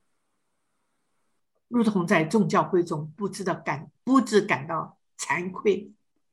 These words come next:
因为他们起意要帮助耶路撒冷的信徒，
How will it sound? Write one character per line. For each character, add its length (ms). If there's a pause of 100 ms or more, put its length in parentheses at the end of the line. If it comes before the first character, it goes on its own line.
(200)
因 140
为 280
他 180
们 300 (240)
起 380
意 580 (1200)
要 160
帮 280
助 220
耶 160
路 140
撒 180
冷 200
的 80
信 340
徒， 320